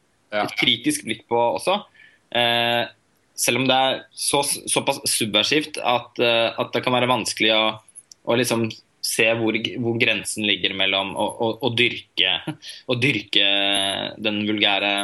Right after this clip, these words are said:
Speaker 2: den vulgære popkulturen og, og, og kritisere den, eh, eller se på den med, med satirisk blikk. Men, eh, det er jo det Verhoeven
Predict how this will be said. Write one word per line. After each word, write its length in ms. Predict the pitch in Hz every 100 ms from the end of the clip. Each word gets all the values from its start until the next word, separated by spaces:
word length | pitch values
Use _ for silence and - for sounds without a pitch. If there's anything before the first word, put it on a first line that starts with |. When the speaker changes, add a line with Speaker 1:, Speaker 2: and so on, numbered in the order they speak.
| - _ _ _ _ _ - -
Speaker 2:
den 960 | 123 - 80 - _ - _ - 120
vulgære 400 | 120 117 110 113
popkulturen 500 | 117 - 107 117 117
og, 320 | 110 104 -
og, 240 | 110 101 -
og 80 | 113
kritisere 480 | 117 123 123 95
den, 240 | 92 143 151
eh, 320 | - 110 107 101
eller 340 | 101 104 104 98
se 180 | - - 95
på 180 | 95
den 180 | 98 98
med, 320 | 98 98 92
med 160 | 104 98
satirisk 460 | 101 - 101 101 -
blikk. 180 | 143 -
Men, 200 | 120 123 - - - _
eh, 200 | - 117
det 80 | 123
er 160 | 127 143
jo 100 | 151
det 100 | 127 123 107 101
Verhoeven 520 | 123 107 98 110